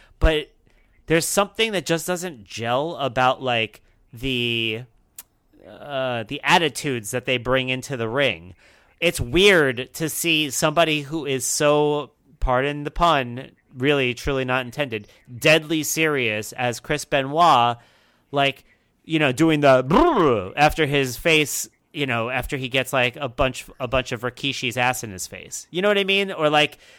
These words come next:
to, to believe that Grandmaster Sexay is, is fucking, like, sending Chris Benoit through the ringer is, it, it's weird to me. It doesn't make sense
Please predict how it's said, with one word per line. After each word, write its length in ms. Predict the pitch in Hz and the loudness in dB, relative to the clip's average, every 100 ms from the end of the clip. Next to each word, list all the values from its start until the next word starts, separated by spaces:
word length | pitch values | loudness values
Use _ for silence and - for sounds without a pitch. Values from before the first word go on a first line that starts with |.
| - | -20
to, 280 | - 185 175 | 0 4 4
to 340 | 175 185 151 147 - - 117 | 2 -4 -4 -10 -20 -20 -2
believe 840 | - 165 139 175 180 135 113 104 - _ _ _ | 4 4 4 2 2 0 -4 -10 -20 _ _ _
that 420 | - 131 131 131 - _ 147 | -2 2 4 2 -2 _ -18
Grandmaster 640 | 123 147 156 156 156 - 151 | 0 2 4 4 2 2 -4
Sexay 800 | - 160 156 - 139 131 127 135 | 2 2 2 2 4 4 4 0
is, 260 | 135 123 | -2 -4
is 300 | 151 135 131 | -6 -6 -6
fucking, 460 | - 139 135 131 127 | -2 -2 0 -2 -2
like, 380 | 127 123 117 - _ _ | 0 0 0 -12 _ _
sending 440 | - - 156 147 143 | -6 0 2 0 -4
Chris 280 | - 147 | -4 -4
Benoit 500 | - 143 131 131 135 | 2 0 4 4 4
through 200 | 127 147 | 2 -4
the 100 | 123 | -2
ringer 640 | 104 131 143 113 107 101 104 _ _ _ - | 0 0 0 -2 -4 -4 -8 _ _ _ -4
is, 280 | 160 135 151 | -2 -2 -6
it, 240 | 156 165 | -4 -2
it's 240 | 160 151 131 | -2 -2 -2
weird 420 | 123 160 165 156 | 0 2 0 -2
to 140 | 147 | -8
me. 220 | 107 101 | -6 -6
It 120 | 95 104 | -6 -2
doesn't 260 | 147 156 | -2 -2
make 240 | 139 131 - | -4 -4 -4
sense 640 | - 131 107 87 - - | -4 -4 -4 -8 -14 -14